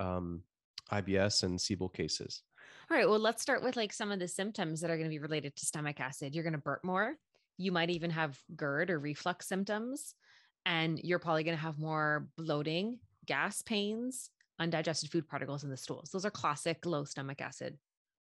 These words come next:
Speaker 2: types of symptoms. Um, and how that relates
Speaker 1: What about
Speaker 2: to
Speaker 1: the, what about that, um, rosacea?
Speaker 2: Oh yeah, rosacea is one too.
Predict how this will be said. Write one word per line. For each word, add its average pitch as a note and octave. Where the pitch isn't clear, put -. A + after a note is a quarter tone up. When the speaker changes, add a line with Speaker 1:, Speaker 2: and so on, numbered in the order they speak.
Speaker 2:
types D3
of C#3+
symptoms. -
Um, D3+
and G3+
how G#3+
that A#3
relates E3+
Speaker 1:
What C#3+
about G3+
Speaker 2:
to D#3
Speaker 1:
the, D#3
what C#3+
about E3+
that, C3
um, G2
rosacea? G#2+
Speaker 2:
Oh G3+
yeah, E3+
rosacea D3+
is F3+
one C#3
too. C#3+